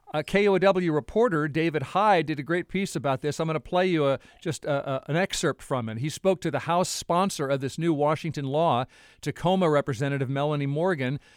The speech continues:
about the arguably pejorative and racist use of the word marijuana.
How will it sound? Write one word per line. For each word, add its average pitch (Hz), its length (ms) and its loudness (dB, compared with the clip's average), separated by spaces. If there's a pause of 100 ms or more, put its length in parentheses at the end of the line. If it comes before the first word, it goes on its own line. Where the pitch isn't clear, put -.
(200)
about 151 380 2
the 139 380 -2 (200)
arguably 156 800 2
pejorative 165 720 0
and 139 140 -2
racist 147 760 -2 (220)
use 151 440 0
of 123 200 -6
the 135 80 -2
word 147 400 -2 (340)
marijuana. 131 720 -2